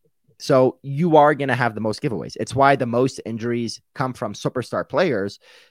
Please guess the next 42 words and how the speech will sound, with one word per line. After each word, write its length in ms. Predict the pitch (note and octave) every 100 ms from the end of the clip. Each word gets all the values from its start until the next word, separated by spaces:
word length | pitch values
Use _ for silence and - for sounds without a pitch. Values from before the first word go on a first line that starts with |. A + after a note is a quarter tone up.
| _
because 240 | - B2 -
superstar 360 | E3 D#3 B2+
players 280 | - C#3+ G#2
are 40 |
the 80 | G2+
ones 180 | G#2 A2
that 100 | G#2
are 80 | A2
out 120 | A2+
there 120 | G2+
twenty 240 | - A2+ G2+
to 80 |
twenty-five 360 | - G2+ F2+ E2
minutes. 280 | B2 F#2 -
Chances 320 | D3+ C3 A#2+
are, 160 | B2 G#2+
the 60 |
longer 240 | G#2+ G#2+ G#2+
you're 160 | G#2
on 80 | G#2+
the 140 | G2+ G#2+
ice, 180 | G2
the 80 | -
more 160 | G#2+ G#2
likely 320 | G#2 - G2+
you 120 | G2
are 120 | F#2
to 100 | -
fall 160 | F#2 F#2+
into 160 | F2+ F#2
a 60 |
situation 480 | - - F2 E2 F2+
where 100 | E2+
you 140 | D#2+
get 160 | E2+ E2+
hurt. 240 | - F2 -
So 360 | - G#2+ G2+ _ - _ -
Nathan 300 | - F3+ G3
MacKinnon 340 | F#3 G#3+ F#3+
was 140 | D#3 C3
directly 500 | A#2+ A2+ B2 C#3+ C3+
referring 380 | A#2 A#2 A#2